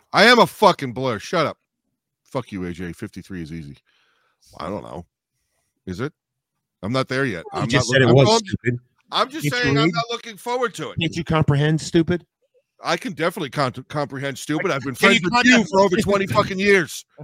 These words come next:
Speaker 2: Jesus, you're
Speaker 1: I can absolutely comprehend
Speaker 2: Comma.
Speaker 1: stupid, you fucking
Speaker 2: Between
Speaker 1: stupid
Speaker 2: that and
Speaker 1: bastard.
Speaker 2: stupid,
Speaker 1: You
Speaker 2: stupid.
Speaker 1: dumb sheep fucker.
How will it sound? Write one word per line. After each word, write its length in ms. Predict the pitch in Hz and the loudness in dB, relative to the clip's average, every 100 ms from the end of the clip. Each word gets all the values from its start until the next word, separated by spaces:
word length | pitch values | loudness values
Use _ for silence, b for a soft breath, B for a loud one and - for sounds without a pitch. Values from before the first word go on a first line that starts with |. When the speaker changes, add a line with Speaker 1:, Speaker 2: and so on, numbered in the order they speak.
| _ | _
Speaker 2:
Jesus, 340 | - - - 98 | -20 -18 -16 -16
you're 80 | 110 - | -18 -8
Speaker 1:
I 40 | |
can 120 | 156 | -2
absolutely 540 | 170 190 165 190 190 165 | 2 2 2 2 2 2
comprehend 500 | 160 156 135 135 123 | -2 -4 -4 -6 -8
Speaker 2:
Comma. 40 | |
Speaker 1:
stupid, 260 | - 147 226 | -8 -2 0
you 220 | 214 127 82 160 | 0 -2 -10 -8
fucking 240 | 151 135 | -8 -8
Speaker 2:
Between 20 | 135 | -8
Speaker 1:
stupid 260 | - 175 160 | -4 -4 -2
Speaker 2:
that 80 | 143 147 | -4 -4
and 0 | |
Speaker 1:
bastard. 420 | 135 135 113 107 123 | -2 -4 -6 -16 -12
Speaker 2:
stupid, 300 | 156 123 104 | -12 -14 -8
Speaker 1:
You 200 | 143 185 | 4 6
Speaker 2:
stupid. 240 | 220 185 - | 4 0 -2
Speaker 1:
dumb 300 | 175 190 185 | 0 0 -2
sheep 380 | - 185 160 | -6 -8 -8
fucker. 460 | - 165 135 120 | -8 -6 -6 -10